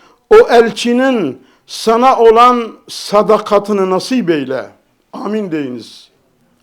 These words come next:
Amin. Ey Kur'an'ın mesajının sahibi,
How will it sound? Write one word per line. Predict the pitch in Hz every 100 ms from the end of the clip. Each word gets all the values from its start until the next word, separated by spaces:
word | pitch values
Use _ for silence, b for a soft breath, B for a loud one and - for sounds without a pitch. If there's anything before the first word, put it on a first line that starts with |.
| -
Amin. | 170 196 208 170 113 _ b b b b b -
Ey | 233 254 -
Kur'an'ın | 247 240 226 233 240
mesajının | 220 220 214 240 214 220 220
sahibi, | 214 226 202 208 196 202 151